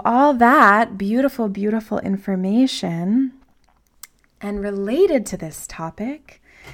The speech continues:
is the topic of the full body fuck yes. So let's say you're considering whether or not you would like to join us in this beautiful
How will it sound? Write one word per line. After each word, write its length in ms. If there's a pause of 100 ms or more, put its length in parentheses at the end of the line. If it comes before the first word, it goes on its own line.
(440)
is 640
the 100
topic 580
of 420
the 80
full 520
body 640 (140)
fuck 500 (140)
yes. 800 (420)
So 460 (500)
let's 320
say 320
you're 220
considering 840
whether 280
or 80
not 340
you 140
would 160
like 220
to 120
join 340
us 340
in 220
this 180
beautiful 760